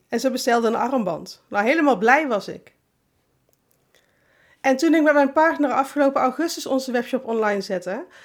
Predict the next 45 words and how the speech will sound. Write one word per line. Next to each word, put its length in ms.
waren 340
wij 180
ook 120
helemaal 360
blij 200
met 160
onze 200
eerste 300
klanten. 440
Ik 160
had 140
een 100
taart 300
besteld 360
met 140
ons 120
logo 380
erop. 420
Ik 100
heb 140
intussen 460
dus 160
veertien 280
jaar 240
e-commerce 460
ervaring, 400
dus 120
ik 80
had 200
wel 180
zo'n 200
vermoeden 380
dat 160
onze 200
eerste 340
klanten 340
meteen 340
op 100
de 100
dag 220
van 120
de 60
opening 420
zouden 280
komen. 440